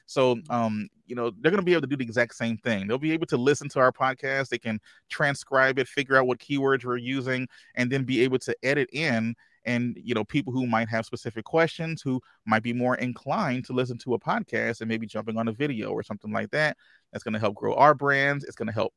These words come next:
Speaker 1: it's gonna continue helping people who have questions. And, um, I mean, it's just, that's, it's, it's awesome. You know, I, I really believe that this is a, a pretty good time in, in history to get started. But just like,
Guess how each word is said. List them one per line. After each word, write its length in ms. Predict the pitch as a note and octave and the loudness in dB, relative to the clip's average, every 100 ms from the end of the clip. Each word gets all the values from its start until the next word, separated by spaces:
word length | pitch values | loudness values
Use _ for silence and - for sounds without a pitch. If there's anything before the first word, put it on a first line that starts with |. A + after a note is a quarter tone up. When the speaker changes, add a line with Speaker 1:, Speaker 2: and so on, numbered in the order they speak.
| - | -12
Speaker 1:
it's 80 | - | -4
gonna 220 | A#2+ A2 | -2 -2
continue 420 | A#2 A2+ B2+ G#2 - | -4 -4 -4 -2 2
helping 360 | A#2+ D#3 D3 | 2 2 -4
people 460 | - D#3+ D#3+ D#3+ D#3+ _ _ | -4 -6 -2 -2 -2 _ _
who 80 | A#2+ | -4
have 200 | G#2+ G#2 | -2 -2
questions. 640 | - E3 D#3+ - D#3 D#3 - _ - - | 2 4 4 2 -6 -6 -10 _ -16 -2
And, 440 | A#2+ A#2+ A#2+ A#2 | 2 4 2 0
um, 340 | - A#2 A#2 A2+ | -2 -2 -2 -4
I 40 | D#3 | -2
mean, 100 | E3 | 0
it's 100 | F#3 | 2
just, 260 | G3 - - - | 2 0 -14 -2
that's, 320 | D3+ D#3+ - _ - | -2 -2 -8 _ -12
it's, 160 | C3 B2+ | -10 -4
it's 120 | C#3 | 2
awesome. 400 | E3 A#3 G2+ G#2+ | 2 2 -4 -2
You 80 | A2+ | 2
know, 60 | |
I, 160 | A#2+ B2 | 4 4
I 40 | |
really 220 | A#2+ C#3 C#3 | 4 2 2
believe 280 | B2 C3+ A#2 | 0 0 0
that 60 | |
this 160 | A2+ A2+ | -4 -6
is 120 | A2 | -6
a, 120 | A2 A2 | -6 -4
a 60 | - | -8
pretty 300 | - D#3 B2 | -4 -4 -2
good 160 | A#2+ | -2
time 400 | - A#2 A2+ A2 - _ _ - | -2 -2 0 -2 -6 _ _ -8
in, 80 | A#2+ | -4
in 160 | A#2+ | -2
history 340 | A2 D#3 - A2+ | 0 0 0 -2
to 80 | G#2+ | -2
get 160 | A2 | -6
started. 460 | - C#3 C#3 A2 G#2 _ _ - | 2 6 8 6 2 _ _ -6
But 240 | A#2 A2+ | 2 2
just 200 | A#2+ D#3 | 2 4
like, 360 | E3+ D3+ C#3 | 6 6 4